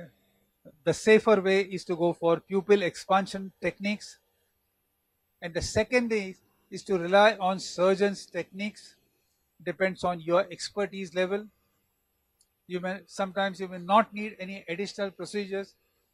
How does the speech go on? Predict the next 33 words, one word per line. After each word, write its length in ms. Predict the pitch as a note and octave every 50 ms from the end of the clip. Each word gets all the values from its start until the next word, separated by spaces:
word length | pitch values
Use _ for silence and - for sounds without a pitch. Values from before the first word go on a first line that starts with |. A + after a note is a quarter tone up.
| _ _
but 180 | - F#3+ F#3+ G3 _
well, 220 | G3+ G#3 G#3+ G#3 F#3
today 240 | - F#3+ F#3 G#3 G#3
when 260 | G3 G3 G3 G3 G3 F3+ _ _ _ - F3+
additional 360 | E3 E3+ F3+ G3+ - G#3 G3+
procedures 420 | G3 - F#3 E3+ - G3+ F#3+ F#3+ F3
are 40 |
so 200 | - G#3 G#3 G#3+ F#3+ F#3
easily 440 | F3+ F#3 E3+ - G#3 G#3 G#3 G#3+
available, 600 | F#3+ F3 E3+ E3 G3 G3 F#3+ F3+ D#3+ E3+ E3 E3+ - _ _ _ _ _ _ _ _ _ _ _ _ _ _ -
there's 180 | E3+ F#3+ F#3 E3+
no 160 | G3 G#3+ G#3
point 340 | F3 - F#3+ F#3+ G3 F#3 G3
in 140 | G3 F#3+
being 380 | F3 D3+ F#3 G3+ G#3 G3+ F#3 - -
heroic 480 | D3+ D#3 D#3+ E3+ F3+ F#3 G3 G3+ G#3 - _ _ _ _ _ _ _ -
because 220 | E3+ F3 F3+ F3+
it's 200 | F3+ E3+ - -
not 180 | G3 G3 F#3+ E3
your, 180 | E3+ F3 F3+
it's 300 | F3+ F3 D#3+ - - -
someone 300 | - E3+ D#3 D#3+ E3+ E3
else's 380 | F3 E3+ F3 E3+ G#3 G#3 F3+ -
eye. 200 | F#3+ F3+ F#3 F#3+ F#3 _ _ _ _ _ _ _ _ _ _ _ _ _ _ _ _ _ _ _ -
And 120 | F#3 F3
the 60 | F3
key 260 | E3 - - A#3+ B3 G#3
points 360 | - G#3+ G#3 G#3+ G#3+ G3+ -
for 180 | - G#3 G3+
decision 480 | F3+ E3 F#3 F3 - G3 G3 G#3 G3+ F#3+
making 440 | F#3 F#3+ F#3+ F3+ - G3+ G3+ G3 - -
obviously 560 | E3+ E3+ D#3 F#3+ F#3+ F#3 - - F#3+ G3 F#3
are 280 | E3+ E3 E3 E3 E3